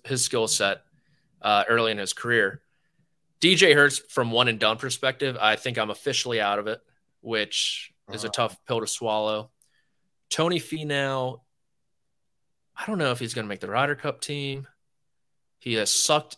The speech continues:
Speaker 1: He, he has won. He has started to win golf tournaments.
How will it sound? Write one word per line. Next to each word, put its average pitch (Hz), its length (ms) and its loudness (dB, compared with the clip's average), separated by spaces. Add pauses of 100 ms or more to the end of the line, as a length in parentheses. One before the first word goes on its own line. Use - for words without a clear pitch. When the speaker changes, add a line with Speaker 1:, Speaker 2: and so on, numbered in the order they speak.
Speaker 1:
He, 156 220 -6
he 180 180 -2
has 139 160 2
won. 143 420 -2
He 147 180 -4
has 139 120 0
started 170 300 0
to 139 80 -2
win 123 340 -4
golf 117 260 2
tournaments. 147 480 -8